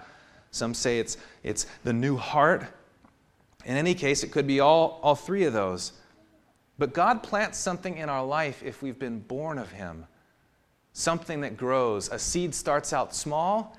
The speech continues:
and it gets bigger. I don't know how, how your experience has been as a Christian, but generally, it's not that you give your life to God once and instantly you overcome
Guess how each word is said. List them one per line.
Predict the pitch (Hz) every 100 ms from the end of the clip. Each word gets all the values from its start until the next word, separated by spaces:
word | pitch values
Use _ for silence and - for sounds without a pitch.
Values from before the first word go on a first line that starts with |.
| - -
and | 127
it | 123
gets | - 120 -
bigger. | 110 104 90 80 - - _ _ _ _ _ _ _ _ _ _ _ _ _ _ _ _ _ _ _ _ -
I | 165
don't | 185
know | 175
how, | 165 165
how | 151 151
your | 151 151
experience | 156 - 170 151
has | 139
been | 127 143
as | 131
a | 123
Christian, | - 180 - 139 - - - _
but | 143 147
generally, | - 220 254 202 131 127 151 - - - _ -
it's | 156 -
not | 170 190 220 -
that | 160 147 - -
you | 143 147
give | 139 175
your | 190
life | 165 165 160
to | 156
God | 151 147
once | 131 143 196 165 165 - 160
and | 143 -
instantly | 220 226 - 202 175 185 190 -
you | 160 156 -
overcome | 156 151 - 151 143